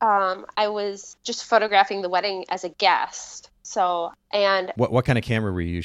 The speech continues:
Speaker 2: were you using at the time?
Speaker 1: Oh, man. Um, film, Nikon.
Speaker 2: Yes.
Speaker 1: I don't remember what body it was. I
Speaker 2: Okay.
Speaker 1: was shooting auto-, automatically. So probably a, it was an S L R,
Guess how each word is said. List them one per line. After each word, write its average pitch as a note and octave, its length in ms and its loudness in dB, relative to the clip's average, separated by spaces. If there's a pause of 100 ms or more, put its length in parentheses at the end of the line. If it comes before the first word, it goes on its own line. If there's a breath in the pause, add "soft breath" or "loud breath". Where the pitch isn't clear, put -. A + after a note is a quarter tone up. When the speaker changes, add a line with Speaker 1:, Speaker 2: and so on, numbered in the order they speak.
(140)
Speaker 2:
were F2+ 140 -8
you F2 140 -4
using F2 200 -6
at E2+ 60 -8
the E2+ 80 -10
time? F#2 220 -4 (220)
Speaker 1:
Oh, B3 280 -10
man. G3+ 600 -2 (200)
Um, G#3 480 2 (140)
film, G#3+ 680 4
Nikon. G3+ 840 -2 (100)
Speaker 2:
Yes. E3 320 -4
Speaker 1:
I G#3+ 80 -6
don't G3+ 420 2
remember G#3 440 2
what G3 160 0
body F3+ 280 4
it F3 100 0
was. - 480 -6
I A#3 60 4
Speaker 2:
Okay. A3+ 80 8
Speaker 1:
was A3+ 100 4
shooting B3 320 0
auto-, A#3 220 2 (100)
automatically. A#3+ 800 0 (300)
So G#3 400 -6
probably A#3+ 240 -4
a, A3+ 60 -10 (880)
it - 160 -2
was B3+ 220 2
an C4 80 2
S G3+ 200 -2
L G3 120 4
R, F3+ 340 0